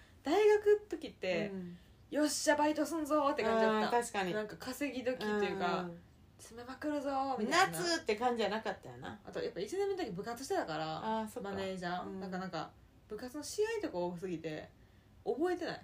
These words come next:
Speaker 2: うん。
Speaker 1: とかね。
Speaker 2: はいはいはい。もうさ、だってさ、社会人になってからさ、この一番暑い、この七月、八月はさ、なんかもう、とにかく耐えるみたいな感じやったよな。
Speaker 1: そうなんだ。あれは？夏休みの宿題。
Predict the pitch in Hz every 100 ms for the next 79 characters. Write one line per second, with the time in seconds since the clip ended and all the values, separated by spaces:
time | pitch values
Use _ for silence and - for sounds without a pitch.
0 | - 202 202 196 196 190 190 185 185 180
1 | 175 170 233 175 - 120 - - - -
2 | 185 - 180 170 - 175 - - - -
3 | - - - - - 233 240 262 240 285
4 | 226 226 196 165 160 - 254 320 359 339
5 | 214 170 170 170 175 - 185 165 170 220
6 | 220 202 208 294 359 330 320 349 349 233
7 | 185 - - - - - 208 202 - 302
8 | 302 226 240 240 233 233 180 175 185 170
9 | - - - - - 254 220 202 190 -
10 | - 285 311 320 226 214 196 247 247 269
11 | 277 214 175 170 185 180 170 170 175 170
12 | 170 - - - - - - - - -
13 | - 208 226 285 320 330 - - - -
14 | 214 226 233 - 285 294 294 202 165 160
15 | - 233 - 170